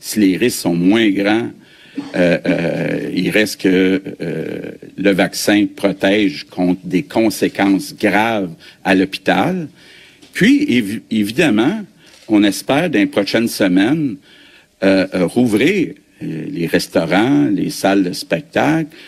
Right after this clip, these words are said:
euh, donc être capable de remettre en place ce qu'il y avait avant Noël, c'est-à-dire le passeport vaccinal. Donc, ça veut dire que ceux qui auront été vaccinés,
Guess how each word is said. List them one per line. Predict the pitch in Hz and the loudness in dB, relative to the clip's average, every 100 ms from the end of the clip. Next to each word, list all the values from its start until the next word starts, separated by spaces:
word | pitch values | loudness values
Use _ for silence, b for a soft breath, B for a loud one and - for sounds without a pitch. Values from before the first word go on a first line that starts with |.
| B B - | B B -2
euh, | 82 85 - | 0 0 -2
donc | 78 98 104 104 | 2 4 4 0
être | - 98 98 | -2 0 0
capable | - 85 104 135 156 - _ | 0 -2 0 0 -2 -10 _
de | 76 82 | -6 -4
remettre | 78 95 101 120 147 - | 2 2 4 2 0 -2
en | - 95 | 0 2
place | - 120 127 | 2 0 0
ce | |
qu'il | 104 | -2
y | |
avait | 85 95 | 0 2
avant | 117 92 92 | 0 0 2
Noël, | 95 87 85 151 | 2 2 0 0
c'est-à-dire | - - 98 | -2 0 2
le | 95 | 2
passeport | 107 92 - 110 | 0 -2 0 0
vaccinal. | 101 95 - 95 85 131 | 0 -2 -4 -2 0 2
Donc, | 135 95 | 2 0
ça | 92 | 0
veut | 82 | 0
dire | 85 120 143 | 2 2 2
que | 95 107 143 B B B | 0 0 -2 B B B
ceux | - - 117 | -6 0 2
qui | 139 - | 2 0
auront | 180 101 107 | 2 2 2
été | 101 - | 2 0
vaccinés, | - 165 - - 87 101 285 | 0 -2 -6 -2 2 2 0